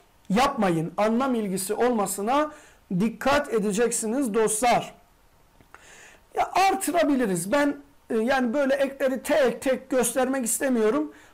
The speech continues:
Hani mantığını bilin. Geçmekten geçit, değil mi? Geçmek fiildir. Geçit, hani geçilen yer.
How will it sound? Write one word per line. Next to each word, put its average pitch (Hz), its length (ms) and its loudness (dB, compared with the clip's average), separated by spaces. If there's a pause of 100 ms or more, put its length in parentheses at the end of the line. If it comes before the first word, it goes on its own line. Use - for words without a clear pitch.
Hani 285 160 0
mantığını 285 640 2
bilin. 202 240 2
Geçmekten 254 1000 0
geçit, 220 640 -2 (140)
değil 349 160 -2
mi? 202 160 -4
Geçmek 294 500 0
fiildir. 254 420 0
Geçit, 262 520 -4 (540)
hani 254 240 0
geçilen 269 500 0
yer. 262 480 0